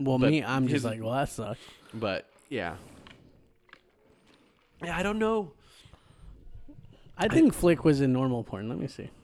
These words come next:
Speaker 2: <laughs> Yes, we're still trying to talk
Speaker 1: <laughs>
Speaker 2: and discuss about
Speaker 1: Flick,
Speaker 2: whether or
Speaker 1: the,
Speaker 2: not,
Speaker 1: the
Speaker 2: 'cause
Speaker 1: kid
Speaker 2: Flick
Speaker 1: who
Speaker 2: was
Speaker 1: played
Speaker 2: suppo-, was, was the, what we've always heard was that Flick was one hundred percent in porno.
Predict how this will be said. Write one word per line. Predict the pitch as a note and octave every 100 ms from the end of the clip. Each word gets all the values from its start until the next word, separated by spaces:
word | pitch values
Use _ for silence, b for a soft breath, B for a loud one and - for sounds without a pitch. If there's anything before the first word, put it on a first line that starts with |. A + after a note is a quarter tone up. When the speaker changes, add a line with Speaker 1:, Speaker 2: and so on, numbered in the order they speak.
| _ B B
Speaker 2:
<laughs> | G2 B B4+ B A#4+ B B B -
Yes, | B2 G#2+
we're | C3 B2+
still | E3 D#3
trying | D#3+ D3
to |
talk | C#3 D3 B2+ - A3+ -
Speaker 1:
<laughs> | - -
Speaker 2:
and | - B2+
discuss | A#2+ C3+ A#2+
about | B2 A2+ G#2+ G#2 - - - - _ _ _ _ _ - -
Speaker 1:
Flick, | D3
Speaker 2:
whether | C3 B2
or | B2
Speaker 1:
the, | B2
Speaker 2:
not, |
Speaker 1:
the | C3+
Speaker 2:
'cause | C#3+
Speaker 1:
kid | F3+
Speaker 2:
Flick | G#3
Speaker 1:
who | F#3
Speaker 2:
was | F#3
Speaker 1:
played | F#3+ C#3
Speaker 2:
suppo-, | D#3+
was, | D3+ D3+
was | C#3+ C#3+ C#3+
the, | D3+ F3+
what | D3+ D#3+ D#3+
we've | D#3+ D#3+
always | E3 E3+
heard | D#3
was | B2+ A#2
that | A#2+
Flick | - D3 B2+
was | A#2
one | B2
hundred | C3 B2
percent | A#2+ A2+ A#2 -
in | B2 G#2
porno. | - C3 G#2+ F2 E2